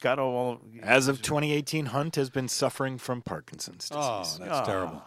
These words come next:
Speaker 3: Yep.
Speaker 1: Jesus.
Speaker 3: That's bad.
Speaker 1: Uh, now I'm, see, he's saddened the whole thing.
Speaker 3: Yeah. Thanks,
Speaker 2: Sorry.
Speaker 3: Ben.
Speaker 1: Ron Hunt, though.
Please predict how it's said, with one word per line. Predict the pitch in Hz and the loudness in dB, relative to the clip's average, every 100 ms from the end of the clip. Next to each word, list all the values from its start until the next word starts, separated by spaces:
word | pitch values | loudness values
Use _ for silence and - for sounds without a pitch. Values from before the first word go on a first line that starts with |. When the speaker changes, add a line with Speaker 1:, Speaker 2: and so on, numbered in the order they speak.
| - | -14
Speaker 3:
Yep. | 92 101 - _ _ _ - | -12 -12 -16 _ _ _ -18
Speaker 1:
Jesus. | - - - - 95 | -16 -16 -16 -12 -12
Speaker 3:
That's | 92 - | -12 -14
bad. | 92 87 - _ _ _ - 113 | -14 -16 -20 _ _ _ -8 -6
Speaker 1:
Uh, | |
now | 110 120 | -2 -2
I'm, | 123 | -2
see, | 117 - 190 | -2 -2 0
he's | 196 - | 0 0
saddened | 208 214 190 117 | 2 2 2 0
the | 98 | -2
whole | 90 82 | -2 -4
thing. | - 87 71 - | -6 -12 -12 -14
Speaker 3:
Yeah. | 87 85 _ _ | -20 -20 _ _
Thanks, | - 101 | -14 -8
Speaker 2:
Sorry. | 95 110 | -4 -4
Speaker 3:
Ben. | 90 - _ _ _ _ _ _ _ | -6 -12 _ _ _ _ _ _ _
Speaker 1:
Ron | 156 175 220 | -2 2 4
Hunt, | 190 240 202 - | 4 4 2 -2
though. | 87 64 | -8 -10